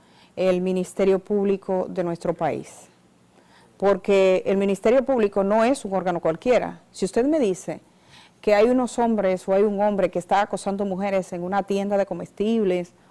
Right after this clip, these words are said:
o incluso en una institución pública, pero que tenga una naturaleza diferente al Ministerio Público, usted en cierto modo se lo explica.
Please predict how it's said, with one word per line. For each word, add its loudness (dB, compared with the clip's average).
o 6
incluso 2
en -2
una 0
institución -2
pública, 0
pero 0
que 0
tenga 0
una 0
naturaleza 0
diferente 2
al 4
Ministerio 0
Público, 0
usted 0
en 2
cierto -2
modo -2
se -6
lo -4
explica. -8